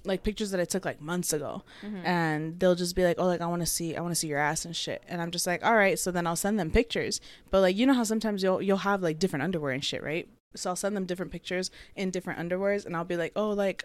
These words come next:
Speaker 1: I gave you a variety of different underwears that I have," when in
Speaker 2: Make them
Speaker 1: reality
Speaker 2: feel, like, more special and
Speaker 1: Yeah.
Speaker 2: shit. Like, "I just changed my chonies for you."
Speaker 1: Mm-hmm. But in reality, it's
Speaker 2: Mm.
Speaker 1: like, these pictures are, like, six months old. <laughs>
Speaker 2: Ah, okay. So you have these pictures for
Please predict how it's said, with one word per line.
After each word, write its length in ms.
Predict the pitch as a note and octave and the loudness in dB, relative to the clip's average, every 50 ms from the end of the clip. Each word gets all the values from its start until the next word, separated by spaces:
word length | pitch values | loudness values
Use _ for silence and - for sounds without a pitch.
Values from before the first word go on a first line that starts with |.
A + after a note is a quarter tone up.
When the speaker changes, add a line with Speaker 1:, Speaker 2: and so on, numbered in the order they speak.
| - | -6
Speaker 1:
I 140 | - F3+ F3+ | -2 -2 -2
gave 180 | F3 - G3 F#3+ | 0 -2 -2 -2
you 80 | F#3 F3+ | -2 -4
a 40 | |
variety 520 | E3+ - F3 E3+ E3 E3+ E3+ D#3+ D#3+ D#3+ D#3 | -4 -4 -4 -4 -2 -2 -4 -4 -4 -4 -6
of 120 | D3+ D#3 | -6 -4
different 360 | - E3 D#3+ - D#3 - D3 D#3+ | -4 -6 -4 -4 -4 -4 -4 -4
underwears 280 | D#3 D3+ C#3+ F3 F3 | -4 -4 -2 -4 -4
that 120 | - C#3 - | -4 -4 -6
I 60 | - | -6
have," 340 | D#3 D#3+ D#3+ D3 A#2+ C#3+ - | -4 -4 -4 -4 -4 -2 -2
when 100 | F3 E3 | -2 0
in 80 | E3 E3+ | 0 0
Speaker 2:
Make 100 | E3 E3+ | 0 0
them 60 | E3+ E3 | 2 4
Speaker 1:
reality 460 | E3 D3+ D3 D#3 F3+ A3 G#3+ E3 D#3 | 6 8 8 8 8 8 6 6 6
Speaker 2:
feel, 160 | D#3+ G3+ G3+ G3+ | 6 6 6 6
like, 200 | G3 F#3+ F#3+ - | 4 2 0 0
more 200 | G3 G3+ G3 F#3+ | 0 2 2 2
special 540 | F#3+ - - - F#3 F#3 - - - F3 F#3 | 0 -2 0 2 2 2 0 -2 -4 -4 -4
and 100 | F3 F3 | -2 2
Speaker 1:
Yeah. 120 | F#3+ F#3+ F#3 | 4 4 6
Speaker 2:
shit. 180 | E3 F3+ F3 | 6 4 4
Like, 20 | F#3+ G3 | 4 2
"I 40 | G#3+ | 4
just 220 | G#3 G3+ F#3+ F#3+ | 4 2 0 0
changed 300 | - - G3 F#3+ F#3+ F#3 | -2 -4 -2 -2 -2 -2
my 160 | F#3+ F#3 F3+ F3+ | -2 -4 -4 -4
chonies 420 | - - F#3 F3+ F3+ F3 F3 E3+ | -4 -4 -4 -4 -4 -4 -6 -6
for 120 | - - F3 | -4 -4 -2
you." 300 | E3+ F3 F#3 F#3+ F3 - | 0 0 0 0 0 0
Speaker 1:
Mm-hmm. 340 | G3+ A3 A3+ A3 A#3 A#3 B3+ A#3+ - - - - - - - | 2 2 2 4 4 2 2 0 -2 -8 -20 -20 -20 -10 -2
But 140 | - F#3 F#3 | 2 4 4
in 100 | F3+ E3+ | 4 6
reality, 440 | D#3 D3+ D#3+ F3 F#3+ F3+ F3 E3+ E3 | 6 6 6 6 6 6 4 4 4
it's 160 | E3 D#3+ D#3+ E3+ | 2 2 2 0
Speaker 2:
Mm. 40 | |
Speaker 1:
like, 180 | F3+ D#3+ D#3 - | 0 0 0 0
these 140 | E3 D#3+ E3 | -2 -2 0
pictures 280 | - E3 D#3+ - D#3 | 0 -2 -2 -2 -2
are, 100 | E3 D#3+ | -2 -2
like, 180 | D3+ B2 - - | -2 -2 -4 -6
six 200 | - E3 D#3 - | -6 -6 -6 -4
months 160 | D3+ C#3 D#3+ | -4 -2 0
old. 300 | D3 D#3 D3+ A#2 F#3+ G#3 - | 2 2 2 4 2 2 0
<laughs> 40 | - - - - - - - - - - - - - - - - - - - - _ - | -2 -6 -20 -20 -20 -20 -20 -20 -20 -20 -20 -20 -20 -20 -20 -20 -20 -20 -20 -20 _ -18
Speaker 2:
Ah, 640 | - D#3 - G3 G#3 - - - - - - - - - | -18 -14 -10 -8 -6 -6 -6 -6 -6 -10 -12 -10 -6 -6
okay. 300 | G#3+ - - A3+ G3 G3 - - - - - - | -4 -2 -2 -4 -4 -4 -8 -12 -20 -20 -14 -10
So 160 | - - G#3+ | -6 -4 -4
you 200 | G3 G3+ A3 A3+ | 0 2 2 2
have 240 | A#3+ B3 B3 A#3+ A3 | 2 2 0 -2 -2
these 200 | A#3 A3+ G#3 - | -2 -4 -2 0
pictures 720 | - A3+ G3+ F#3+ - - - G3+ F#3+ F#3+ F#3+ F#3+ F#3 F#3 | 0 0 0 0 -2 -2 0 2 2 2 2 2 0 -2
for 280 | - - - F#3+ F#3 F3+ | -4 -4 -2 0 2 2